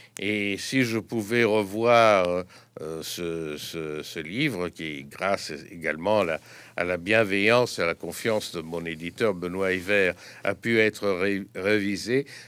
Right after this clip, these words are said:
j'intitulerai, j'intitulerai ce, ce sous-chapitre d'un chapitre La journée des dupes. Parce que finalement, rien n'était plus évitable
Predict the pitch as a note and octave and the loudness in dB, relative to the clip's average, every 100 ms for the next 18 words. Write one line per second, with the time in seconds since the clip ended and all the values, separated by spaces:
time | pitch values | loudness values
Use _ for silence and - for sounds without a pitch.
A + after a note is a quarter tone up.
0 | - G#2 C3 C3 B2 - B2+ A#2 B2 A2 | -6 6 6 6 -8 -6 -6 0 0 2
1 | C#3 D3 - G#2 B2 B2+ C3+ - G#2 G#2 | 2 0 -2 2 4 4 0 -4 -4 0
2 | C3+ C3+ A#2 G2+ F2+ - _ - - A2+ | 0 0 -4 -6 -8 -18 _ -14 -4 0
3 | G2+ - F#3+ - B2+ G#2+ A#2+ G#2+ G2+ F#2 | 0 -2 -2 0 0 0 -4 -8 -8 -4
4 | F2+ E2 F#2+ F#2 C3 - G#2+ G#2 G2+ G#2+ | -4 -4 -6 -6 -10 -8 -4 -2 -2 -2
5 | G2+ F#2 F#2 D#2 D#2 C#2+ - - - A#2+ | -4 -6 -6 -8 -12 -14 -20 -20 -14 -10
6 | - C3+ - C#3+ - - G3+ D3+ A#2+ G2 | -2 -2 0 -2 -2 2 4 6 4 2
7 | F2+ E2 E2 _ - _ _ _ _ - | -2 -4 -6 _ -20 _ _ _ _ -12
8 | A2+ A2 C3 D3 E3 F3 F3 D3 B2+ - | -8 -2 2 6 8 8 6 4 0 0
9 | - C3+ A#2 F#2 _ _ - C#3+ F3 D#3+ | -2 2 4 2 _ _ -6 4 6 6
10 | - E3 F#3+ F#3 C#3+ C3 - B2+ A#2 A2+ | 4 8 10 10 8 2 4 6 6 4
11 | A2+ A#2+ | 2 -8